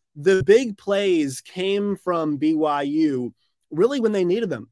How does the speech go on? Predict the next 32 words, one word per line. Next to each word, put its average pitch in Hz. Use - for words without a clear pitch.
L 175
J 180
Martin 175
breaks 160
that 151
big 156
T 151
D 151
run 156
early 147
on 139
in 135
the 127
contest, 139
and 156
that 156
gets 135
you 143
back 135
on 143
the 127
board. 127
And 139
then 127
L 143
J 143
punches 139
one 135
more 135
in 139
after 139
that, 135